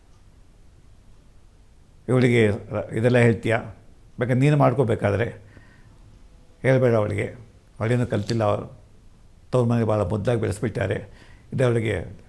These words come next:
ವೈದ್ಯ, ಅವಳು ಪೇಷಂಟ್ ನೋಡೋ ಗೊತ್ತೇವೇನ, ಇವೆಲ್ಲ ಬರೋದಿಲ್ಲ."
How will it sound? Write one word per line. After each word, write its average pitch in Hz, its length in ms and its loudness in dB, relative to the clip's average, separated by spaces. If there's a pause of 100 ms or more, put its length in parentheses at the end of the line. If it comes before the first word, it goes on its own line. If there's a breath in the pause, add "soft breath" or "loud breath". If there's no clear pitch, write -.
(140)
ವೈದ್ಯ, 139 320 6
ಅವಳು 156 420 4 (640 loud breath)
ಪೇಷಂಟ್ 135 260 4
ನೋಡೋ 147 160 4
ಗೊತ್ತೇವೇನ, 135 360 2
ಇವೆಲ್ಲ 117 320 0
ಬರೋದಿಲ್ಲ." 107 420 0